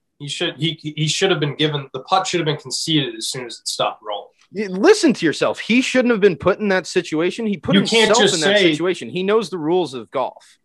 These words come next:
Speaker 1: Yeah, he was obviously frustrated, went a little bit quick. Kevin Na still
Speaker 2: Cheated.
Speaker 1: had time to just say, "That's
Speaker 2: Broke
Speaker 1: good."
Speaker 2: the rules
Speaker 1: And
Speaker 2: and
Speaker 1: out of
Speaker 2: cheated.
Speaker 1: frustration, he was just like, "Whatever, that putt's clearly good." This guy just,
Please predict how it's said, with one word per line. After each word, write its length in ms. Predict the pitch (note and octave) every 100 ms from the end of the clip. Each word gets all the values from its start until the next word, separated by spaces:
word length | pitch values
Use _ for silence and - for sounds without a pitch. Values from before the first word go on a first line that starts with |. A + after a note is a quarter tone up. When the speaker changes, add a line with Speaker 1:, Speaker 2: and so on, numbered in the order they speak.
| _ _ _ _ B3+
Speaker 1:
Yeah, 140 | C#3
he 80 | C3+
was 100 | C#3
obviously 420 | D3 D#3 D#3 E3+
frustrated, 760 | - D3+ D3 D3+ C3+ C#3 D3 D3+
went 220 | D3+ D#3
a 60 | C#3+
little 280 | C3+ D#3 E3
bit 200 | - -
quick. 360 | - D#3+ C#3+ -
Kevin 300 | D3 D3 D3+
Na 180 | C#3+
still 280 | C3+ C3 B2
Speaker 2:
Cheated. 60 | D#3
Speaker 1:
had 200 | D#3+ D#3
time 380 | E3+ E3+ C3+ B2 -
to 100 | C3
just 220 | B2+ -
say, 240 | D3 C3
"That's 260 | C3 B2+ -
Speaker 2:
Broke 200 | A#2+ C3
Speaker 1:
good." 60 |
Speaker 2:
the 40 | B2+
rules 220 | C3 B2
Speaker 1:
And 40 |
Speaker 2:
and 80 | B2+
Speaker 1:
out 0 |
of 40 | B2+
Speaker 2:
cheated. 140 | A2
Speaker 1:
frustration, 760 | G#2 A#2 - E3+ E3 - B2 A#2+ _ _ _ _ _ _
he 80 | D3+
was 160 | C3+ B2+
just 220 | C3+ -
like, 220 | C3+ A#2
"Whatever, 560 | A#2 D3+ C#3+ C#3 B2+ B2
that 200 | A#2+ -
putt's 220 | A#2 -
clearly 560 | - - D#3+ D3+ C3 A2+
good." 220 | C#3 D3 - -
This 200 | A#2 A2+
guy 280 | - B2 A#2+
just, 480 | A#2 A#2+ A#2 - -